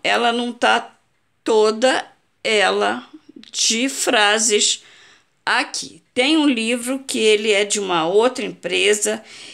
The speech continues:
e ele é bem diferente desses tipos de letra aqui, eu deixei ele lá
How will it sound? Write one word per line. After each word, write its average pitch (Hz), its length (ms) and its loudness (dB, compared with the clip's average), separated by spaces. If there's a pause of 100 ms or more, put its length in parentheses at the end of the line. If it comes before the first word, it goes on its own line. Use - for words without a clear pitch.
(160)
e 233 180 -4
ele 220 180 6
é 220 100 2
bem 226 280 0
diferente 208 760 0
desses 214 560 2
tipos 202 360 -4
de 185 120 -4
letra 180 460 -4
aqui, 247 400 -4
eu 240 180 0
deixei 240 460 2
ele 208 260 2
lá 254 320 -4